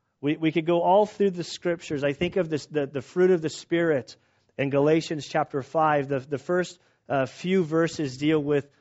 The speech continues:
uh, the deeds of the flesh. And then it goes into the fruit of the Spirit, the nine elements. I wrote a huge paper on it, and I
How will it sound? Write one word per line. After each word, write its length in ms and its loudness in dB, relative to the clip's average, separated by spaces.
uh, 240 0
the 160 -4
deeds 440 0
of 100 -4
the 80 -4
flesh. 720 -2
And 160 0
then 120 2
it 60 -2
goes 280 0
into 280 0
the 120 -4
fruit 320 2
of 80 6
the 80 2
Spirit, 400 0
the 100 -2
nine 280 0
elements. 420 0
I 80 0
wrote 220 0
a 40 0
huge 320 -4
paper 280 -2
on 80 -2
it, 40 -4
and 80 -4
I 120 -4